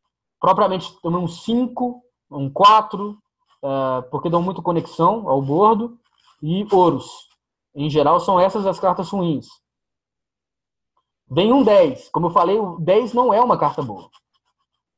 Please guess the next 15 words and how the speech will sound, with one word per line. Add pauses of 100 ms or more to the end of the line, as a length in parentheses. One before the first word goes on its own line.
(280)
Por
que
que
não
é
uma
carta
boa?
Porque
o
as
e
dez (300)
fleta (160)
pré-flop.